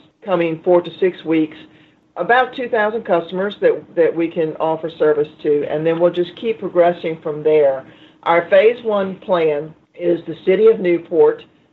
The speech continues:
and our electric substations and, you know, some the, the schools in the area. And that's gonna take us roughly through the end of the year. Uh, we've also already got board approval, uh, for the next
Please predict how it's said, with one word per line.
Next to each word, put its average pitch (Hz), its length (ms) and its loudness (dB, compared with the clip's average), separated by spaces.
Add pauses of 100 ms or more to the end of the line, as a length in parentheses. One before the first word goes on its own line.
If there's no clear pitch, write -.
(160)
and 156 480 -2
our 156 220 2
electric 165 400 0
substations 156 840 0
and, 151 360 -2
you 170 60 -6
know, 143 220 -2
some 147 220 -4 (380)
the, 151 380 2
the 147 100 0 (100)
schools 170 460 4
in 160 180 -2
the 156 100 0
area. 151 640 4 (320)
And 175 240 0
that's 226 300 0
gonna 254 280 -2
take 190 280 0
us 180 100 2 (100)
roughly 190 540 0
through 175 180 -2
the 160 140 -4
end 165 200 -2
of 160 60 -8
the 156 100 -4
year. 147 460 -2 (420)
Uh, 156 300 2
we've 175 180 2
also 190 500 4
already 175 800 0
got 160 380 -2
board 170 260 0
approval, 160 580 -2 (360)
uh, 147 340 -2
for 160 120 2
the 151 100 4
next 156 320 0